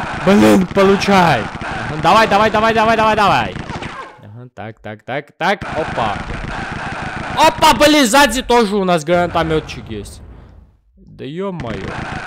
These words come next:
Вот первоначально этого. Гранат! Бежим. Ещё раз!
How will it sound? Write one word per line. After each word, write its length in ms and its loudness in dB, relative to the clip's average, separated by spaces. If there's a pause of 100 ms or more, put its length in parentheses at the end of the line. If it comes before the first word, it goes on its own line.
(300)
Вот 200 0
первоначально 760 -2
этого. 380 0 (240)
Гранат! 560 6 (540)
Бежим. 640 -6 (880)
Ещё 440 0
раз! 460 4